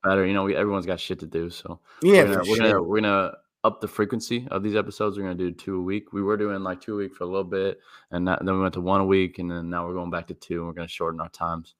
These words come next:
Speaker 1: You know, so it'll be about thirty minutes every episode, and I think that that's a good sweet spot.
Speaker 2: Yep, yep, yep. So the boy, Josh, coming out to Cali next week
Speaker 1: Yes,
Speaker 2: for a
Speaker 1: sir.
Speaker 2: full week. We're gonna play some one-on-one. We're gonna probably play some pickup.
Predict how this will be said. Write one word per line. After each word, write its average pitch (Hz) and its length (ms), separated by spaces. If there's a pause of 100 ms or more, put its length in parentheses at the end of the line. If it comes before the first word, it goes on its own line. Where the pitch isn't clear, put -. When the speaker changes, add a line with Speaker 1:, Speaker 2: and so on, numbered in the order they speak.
(360)
Speaker 1:
You 87 120
know, 85 120
so - 180
it'll 90 120
be 95 120
about 87 260
thirty 98 160
minutes 92 280
every 90 180
episode, 90 460
and 87 100
I 82 80
think 90 220
that - 140
that's 85 220
a 82 60
good 90 200
sweet 90 220
spot. - 260 (400)
Speaker 2:
Yep, 131 440
yep, 135 240
yep. 123 240
So 127 360 (200)
the 117 160
boy, 190 440 (320)
Josh, 139 220
coming 151 220
out 143 160
to 123 40
Cali 165 540 (500)
next 165 340
week 170 380 (140)
Speaker 1:
Yes, 104 160
Speaker 2:
for 127 160
a 127 100
Speaker 1:
sir. - 40
Speaker 2:
full 175 240
week. 175 260 (220)
We're 143 100
gonna 143 180
play 151 260
some 143 240
one-on-one. 156 720
We're 175 60
gonna 135 200
probably 120 240
play 123 180
some 104 200
pickup. 170 640